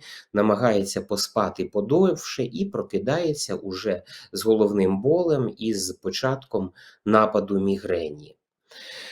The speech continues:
Дуже часто залежить від, е, харчової по-, поведінки людини. Голод, пропуск прийому їжі може бути тригером мігрені.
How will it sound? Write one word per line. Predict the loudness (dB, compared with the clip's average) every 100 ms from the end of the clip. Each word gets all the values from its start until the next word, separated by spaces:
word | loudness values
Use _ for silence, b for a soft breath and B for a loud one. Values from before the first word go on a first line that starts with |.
| B
Дуже | -2 4 4 4
часто | 4 2 4 2
залежить | 4 4 6 4 4 0 0
від, | -2 -4 0 4
е, | 4 4 2 2
харчової | 2 0 0 0 4 4 4 2
по-, | 0
поведінки | 0 0 0 0 -2 -4 -4 -4 -6 -8 -8 b b
людини. | 0 0 0 -2 -2 -8 -16 B B B -6
Голод, | 4 8 8 6 2 -12 -20 _
пропуск | 4 4 4 -4 -4 0
прийому | 0 4 4 4 2
їжі | 0 -2 -2 -4 -10 -10 0
може | 4 4 2
бути | -2 -4 -6 -6 -12 -8
тригером | -2 -2 -2 -2 -2 -2
мігрені. | -2 -4 -6 -8 -8 -12 -14